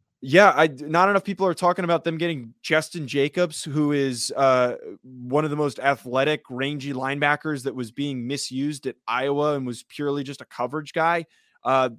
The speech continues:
n-, not the fact that they got, uh, Johnny Cornelius, U R I, great offensive tackle,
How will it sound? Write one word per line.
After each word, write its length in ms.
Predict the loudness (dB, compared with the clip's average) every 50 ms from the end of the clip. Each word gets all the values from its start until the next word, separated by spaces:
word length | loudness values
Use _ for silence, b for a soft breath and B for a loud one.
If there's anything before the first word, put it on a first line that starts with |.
| _ _ -16
n-, 220 | -16 -16 -16 _ _ _ _ -6
not 340 | -2 -2 -2 -2 -4 -8 -12
the 80 | -8
fact 260 | -2 0 0 0 0 -4
that 80 | -8
they 80 | -6 0
got, 260 | 2 2 2 2 2
uh, 220 | 0 -2 -2 -2
Johnny 260 | 0 0 0 0 0 -2
Cornelius, 720 | -4 -6 -6 -4 -2 -2 -2 -2 -2 -2 -4 -6 -6 -6
U 140 | -2 0
R 120 | 2 4 4
I, 180 | 4 4 2
great 540 | -2 -6 -10 -10 -6 -2 -2 -2 -2 -2 -6 -4 2
offensive 560 | 4 4 4 4 0 -6 -6 -6 -10 -10 -10
tackle, 540 | -12 -8 -6 -6 -6 -4 -2 0 0 0 -2